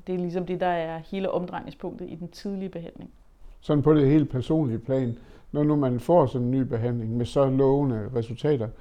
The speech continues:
Speaker 2: så bliver man vel også glad som, øh, som overlæge, der passer det her felt?
Speaker 1: Ja, man bliver så glad. Altså,
Speaker 2: Mm.
Speaker 1: det er, det er jo, det er jo noget af det sjoveste, det er at, at vide, at, at vi har en ny behandling,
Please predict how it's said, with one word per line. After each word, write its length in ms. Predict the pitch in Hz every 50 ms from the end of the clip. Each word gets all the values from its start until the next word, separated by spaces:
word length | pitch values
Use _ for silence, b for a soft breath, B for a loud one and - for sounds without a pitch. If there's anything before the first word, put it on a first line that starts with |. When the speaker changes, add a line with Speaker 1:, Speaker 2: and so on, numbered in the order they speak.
| b b b
Speaker 2:
så 120 | - 160
bliver 140 | 147 151 143
man 160 | 135 131 127
vel 100 | 123 123
også 180 | 139 147 - -
glad 260 | - 135 139 156 165
som, 340 | - - - 120 131 135 131 131 127
øh, 80 | 127 123 b b b b b b b b
som 220 | - - 135 131 127
overlæge, 520 | 131 135 143 147 143 120 113 113 110 117 120
der 80 | 127 123
passer 360 | 120 - 139 135 135 135 113 120 120 - - -
det 100 | - 139 127
her 120 | 127 123
felt? 200 | 117 - 151 156 160 175
Speaker 1:
Ja, 80 | 180 180
man 140 | 175 165 156
bliver 200 | 160 165 160 151
så 260 | - - - 165 160
glad. 260 | - 117 113 123 120 -
Altså, 260 | - - 165 165 165 165
Speaker 2:
Mm. 60 | 165
Speaker 1:
det 160 | 175 175 175
er, 220 | 170 170 175 180
det 140 | 175 170 185
er 40 | 180
jo, 240 | 175 170 160 156 160 165 - B B B B B B B B B -
det 160 | 190 196 -
er 100 | 180 196
jo 100 | 208 220
noget 220 | 214 208 208 214
af 60 | 226 214
det 140 | 226 208
sjoveste, 580 | - - - 190 190 190 202 226 226 - 226 196
det 100 | 214 202
er 200 | 196 196 208 214
at, 300 | 208 - 190 196 - - -
at 220 | - 175 165 160
vide, 360 | 180 190 202 214 226 233 233 - -
at, 140 | 185 175 160 - - -
at 200 | - 175 180 175
vi 80 | 175 180
har 260 | 180 175 190 190 -
en 100 | - 202
ny 100 | 196 202 190
behandling, 640 | 196 196 196 190 185 180 - - 196 196 196 B